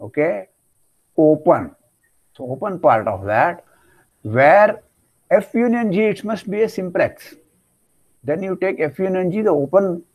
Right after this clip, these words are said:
open, uh, part of that, and take the union of all that. So that is called the s-, open star of F. It is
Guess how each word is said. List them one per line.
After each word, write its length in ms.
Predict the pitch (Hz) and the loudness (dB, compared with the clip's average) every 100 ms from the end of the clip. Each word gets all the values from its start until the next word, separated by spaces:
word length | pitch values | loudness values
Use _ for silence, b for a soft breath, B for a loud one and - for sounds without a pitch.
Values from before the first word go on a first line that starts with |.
| _ | _
open, 500 | 147 143 185 175 160 | -4 2 2 4 4
uh, 480 | 151 143 131 120 120 | 4 4 2 -2 -4
part 320 | 131 127 113 | 0 -2 -2
of 120 | - | -10
that, 340 | 101 107 143 - - | -6 -4 -4 -6 -10
and 160 | 143 | -4
take 160 | 151 165 | -2 -2
the 100 | 143 | 0
union 380 | 135 165 147 110 | 0 2 2 0
of 120 | 87 | -6
all 140 | 92 - | -12 -12
that. 200 | - - _ _ _ _ _ | -16 -18 _ _ _ _ _
So 60 | 123 | -6
that 200 | 127 156 | -2 -2
is 100 | 156 | -4
called 340 | - 156 156 | 2 2 2
the 160 | 175 175 | 0 -2
s-, 160 | 165 - _ _ - | -4 -14 _ _ -4
open 460 | 143 143 185 175 | -4 -4 -4 -4
star 560 | 170 - - 117 120 110 | -6 -6 0 2 2 0
of 200 | 107 - b _ | -4 -6 b _
F. 280 | 104 - _ _ _ _ _ _ _ _ _ _ | -18 -18 _ _ _ _ _ _ _ _ _ _
It 120 | 120 | -8
is 160 | 143 | -8